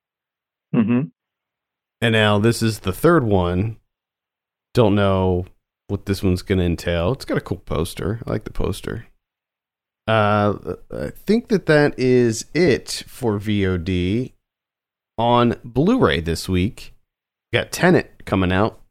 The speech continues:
Speaker 2: If you haven't seen Christopher Nolan's Tenet yet, now's the time. Now's the time to get it in four K Ultra H D.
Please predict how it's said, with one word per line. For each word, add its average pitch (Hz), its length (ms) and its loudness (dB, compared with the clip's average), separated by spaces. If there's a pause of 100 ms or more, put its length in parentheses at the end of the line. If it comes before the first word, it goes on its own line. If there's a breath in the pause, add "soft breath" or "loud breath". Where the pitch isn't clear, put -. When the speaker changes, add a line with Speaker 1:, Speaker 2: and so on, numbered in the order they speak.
(160)
Speaker 2:
If - 60 -4
you 98 40 2
haven't 90 200 -2
seen 95 320 2
Christopher 104 400 -4
Nolan's 98 400 2 (180)
Tenet - 400 0 (260)
yet, 101 280 0 (1120)
now's 95 240 0
the - 80 -18
time. 104 480 2 (160)
Now's 104 160 -4
the 104 40 -16
time 107 220 2
to 101 60 0
get 107 180 2
it 87 100 -2
in 95 140 2
four 127 320 2
K 120 240 2
Ultra 110 340 4
H 107 220 0
D. 120 420 2